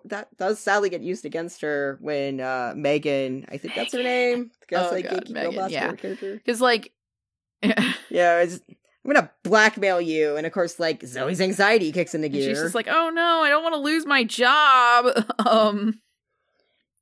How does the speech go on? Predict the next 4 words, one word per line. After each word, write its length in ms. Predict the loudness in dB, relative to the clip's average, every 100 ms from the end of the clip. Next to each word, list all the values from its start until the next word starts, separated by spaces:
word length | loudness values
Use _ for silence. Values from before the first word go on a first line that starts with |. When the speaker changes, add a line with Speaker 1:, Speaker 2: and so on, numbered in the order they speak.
| -20 _ _ -20 _ _ _ -18 -18 -18 -18
Speaker 2:
so, 460 | -4 2 4 6 4
yeah, 460 | 4 4 6 4 4
it's 280 | 0 -2
just, 340 | 0 0 -2